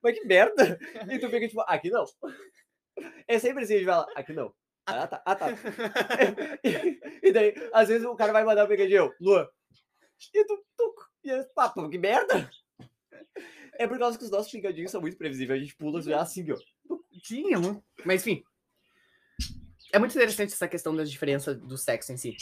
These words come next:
Speaker 1: Uhum. É porque são cérebros diferentes.
Speaker 2: Hum,
Speaker 1: Essa
Speaker 2: são,
Speaker 1: é a questão.
Speaker 2: são anatomias diferentes, é muita coisa diferente,
Speaker 1: A
Speaker 2: muita
Speaker 1: fisio-
Speaker 2: coisa igual.
Speaker 1: É, muita coisa igual.
Speaker 2: Muita coisa diferente, muita coisa, coisa igual.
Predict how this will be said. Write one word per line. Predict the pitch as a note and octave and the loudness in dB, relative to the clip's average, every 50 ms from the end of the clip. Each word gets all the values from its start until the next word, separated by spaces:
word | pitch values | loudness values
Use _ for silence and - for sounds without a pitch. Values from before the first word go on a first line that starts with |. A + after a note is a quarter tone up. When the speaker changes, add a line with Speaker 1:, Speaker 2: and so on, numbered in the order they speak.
| - - _ _ _ - | -16 -18 _ _ _ -6
Speaker 1:
Uhum. | B2+ B2+ B2 - _ _ _ _ _ - | -4 -4 -4 -6 _ _ _ _ _ 2
É | D#3+ E3 | 2 4
porque | F#3 F#3+ F#3+ | 4 4 4
são | - G#3+ G3 | 4 4 4
cérebros | G3 - D#3+ E3 E3+ C#3 C3 A#2+ | 4 6 4 4 4 2 0 -2
diferentes. | - - - G2 F#2 - - - _ _ _ _ _ - | -2 -2 -2 -2 -2 -4 -8 -16 _ _ _ _ _ -6
Speaker 2:
Hum, | A3+ A#3+ - - F3+ F3 | -6 -6 -6 -6 0 4
Speaker 1:
Essa | A#3 A3 A3 | 6 6 6
Speaker 2:
são, | G#3 | 4
Speaker 1:
é | E3+ | 2
a | - | -2
questão. | D3+ C#3 - - - - | -2 -4 -4 -6 -6 -4
Speaker 2:
são | - - A#3+ | -4 -2 0
anatomias | A#3+ B3 A#3+ B3 A3 F3+ F3+ A#3 A#3 E3+ D3 | 0 -2 0 0 2 2 2 2 0 -2 -4
diferentes, | D3 D3 B2 C3 C#3+ - - D3 | -4 -4 -4 -4 -4 -4 -4 -4
é | C3 - - - - - _ - | -6 -6 -6 -18 -20 -18 _ 0
muita | F#3+ A#3 C#4 C#4 - A3+ | 2 2 4 4 4 2
coisa | G#3+ - A3+ G#3+ A3+ | 4 2 0 0 0
diferente, | A3 - - F#3 F#3+ A3 - | -2 0 2 2 2 2 0
Speaker 1:
A | A3 | 0
Speaker 2:
muita | A3+ - - | -2 0 2
Speaker 1:
fisio- | - - | 4 4
Speaker 2:
coisa | A#3 A3+ | 4 4
igual. | B3 G#3+ D#3+ C3 - - - _ _ _ _ _ _ _ _ _ _ _ _ _ _ - | 4 4 4 4 2 -2 -14 _ _ _ _ _ _ _ _ _ _ _ _ _ _ -2
Speaker 1:
É, | F3+ F3 D#3 | 2 2 4
muita | D3+ D#3 E3 | 4 4 2
coisa | D#3+ D#3+ D#3 E3+ | 0 0 0 -2
igual. | E3+ D3+ C3 - - - _ _ _ _ _ _ _ _ _ - | 0 0 0 0 0 -4 _ _ _ _ _ _ _ _ _ -6
Speaker 2:
Muita | D#3 E3+ - F3+ | -4 -4 -4 -2
coisa | - F3 E3+ | -4 -4 -4
diferente, | - - D#3 D3 D#3+ - | -2 -2 -2 -2 -4 -6
muita | E3+ E3 E3 | -8 -8 -6
coisa, | E3+ E3+ E3+ | -6 -8 -6
coisa | - F3 D#3+ D3+ E3+ | -6 -6 -4 -4 -4
igual. | D#3 C#3 C3+ | -4 -4 -6